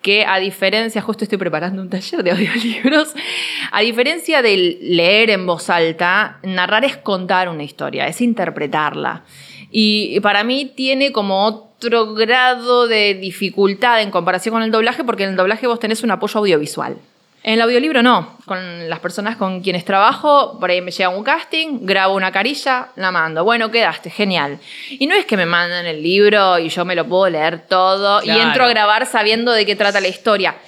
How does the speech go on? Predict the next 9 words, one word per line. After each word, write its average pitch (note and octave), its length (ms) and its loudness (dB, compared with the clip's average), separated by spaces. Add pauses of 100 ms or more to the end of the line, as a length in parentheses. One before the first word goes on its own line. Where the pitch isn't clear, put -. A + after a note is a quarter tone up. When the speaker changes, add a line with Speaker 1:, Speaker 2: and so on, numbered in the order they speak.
(240)
Speaker 1:
Llego, D#4 380 0
me F3+ 140 -2
ponen F#3 340 0
una F3+ 220 -2
tablet D#4 300 0
enfrente, D#4+ 760 0
capítulo A3 420 2
uno, F3+ 200 2
graba. D#3+ 500 0